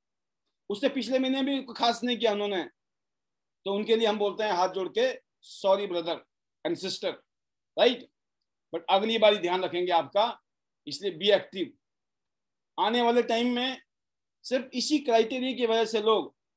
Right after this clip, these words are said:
आपके एक्टिव होने शुरू हो जाएंगे आपकी टीम में, कि "अच्छा,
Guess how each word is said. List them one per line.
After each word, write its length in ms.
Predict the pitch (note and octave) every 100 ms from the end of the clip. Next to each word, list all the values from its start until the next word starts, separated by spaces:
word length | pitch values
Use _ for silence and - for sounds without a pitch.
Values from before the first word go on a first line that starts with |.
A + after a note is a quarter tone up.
| -
आपके 280 | F#3 G#3 A3+
एक्टिव 360 | F#3+ F3+ A#3+ G#3
होने 180 | G3
शुरू 180 | G3 G3
हो 80 | F#3
जाएंगे 220 | E3+ F3
आपकी 220 | E3+ D#3+
टीम 260 | D3 E3+ E3
में, 80 | C#3 - _ _ _ _ -
कि 60 |
"अच्छा, 540 | A#3 - A#3 C4+ B3